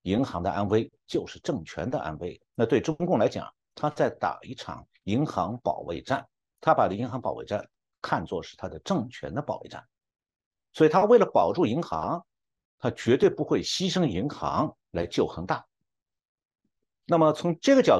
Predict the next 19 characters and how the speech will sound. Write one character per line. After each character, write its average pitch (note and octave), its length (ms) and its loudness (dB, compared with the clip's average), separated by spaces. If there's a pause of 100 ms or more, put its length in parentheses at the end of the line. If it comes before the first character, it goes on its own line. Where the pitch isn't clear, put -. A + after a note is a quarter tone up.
度， D3+ 80 -4
你 G#2+ 120 -4
会 C3+ 200 -2
想 - 380 -2
到 G#2 180 -8
说， F2+ 200 -8
中 F3 180 2
共 E3+ 160 0
实 - 140 -6
际 A#2 80 -4
上 G#2 120 0
现 A#2+ 240 -6
在 G2 80 -2
是 - 140 -4
把 D#2 180 -4 (160)
这 - 80 -16
个 G#2 120 -2
政 D#3 340 0
权 D2 340 -8